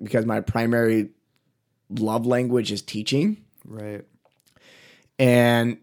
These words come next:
Speaker 1: to try to monetize that teaching, there could be something there that, like, okay, now I'm mixing what I love and what,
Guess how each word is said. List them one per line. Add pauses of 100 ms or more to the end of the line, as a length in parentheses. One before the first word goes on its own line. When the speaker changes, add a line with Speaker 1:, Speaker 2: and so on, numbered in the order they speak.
Speaker 1:
to
try
to
monetize
that
teaching, (320)
there
could
be
something
there
that,
like, (220)
okay,
now
I'm
mixing
what
I
love (120)
and
what,